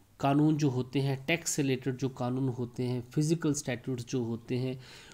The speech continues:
उन लॉज में इंटरप्रिटेशन करने के क्या रूल्स हैं, ये आपने पढ़ना है। पिछले क्वेश्चन में आपने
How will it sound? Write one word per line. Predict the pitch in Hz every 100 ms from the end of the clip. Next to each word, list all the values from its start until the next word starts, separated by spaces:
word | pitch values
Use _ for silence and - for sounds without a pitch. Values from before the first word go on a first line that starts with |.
| - -
उन | 180 208
लॉज | 190 151 143 143
में | 143 143 151 -
इंटरप्रिटेशन | 143 151 147 139 131 139
करने | 135 123 123
के | 120
क्या | 123 131 123
रूल्स | 117 127 156 120
हैं, | 120 120 -
ये | 131
आपने | 107 107 113
पढ़ना | 110 104 104
है। | 104
पिछले | 107 - 147
क्वेश्चन | 151 147 143
में | 143 143
आपने | 135 131 139 143